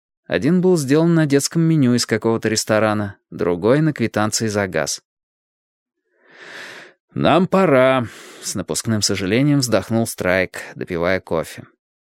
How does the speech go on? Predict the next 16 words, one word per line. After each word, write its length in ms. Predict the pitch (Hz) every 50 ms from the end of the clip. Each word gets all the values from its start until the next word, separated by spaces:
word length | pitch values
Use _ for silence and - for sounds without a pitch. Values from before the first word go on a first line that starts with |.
| _ _ _ _ _ _ _ _ _ _ _ _ _ _ _ _ _ _ -
Словно 460 | - - 101 87 87 123 147 156 147
по 120 | - 156
рассеянности, 1000 | 147 143 135 - - - 104 98 104 110 123 127 - - - 143 135 131 120 110 - - - -
он 240 | - 87 127 170 170
всё 200 | - - 151 147
ещё 260 | 151 156 - - 156
держал 380 | 151 151 139 123 139 139 143
в 40 | 135
руке 280 | 139 131 - - 139 139
макет 400 | 143 131 123 117 - 139 - -
обложки 460 | 139 131 117 113 117 123 - - 139
романа 440 | 127 120 113 110 113 117 127 131 123
Дорку 340 | 113 113 113 110 - - 98
Спенгели 760 | - - - - 104 110 123 123 139 143 143 143 143 131 - -
«Коварные 460 | - 127 123 123 123 123 127 131 131
скалы». 520 | - - - 143 127 85 71 65 - -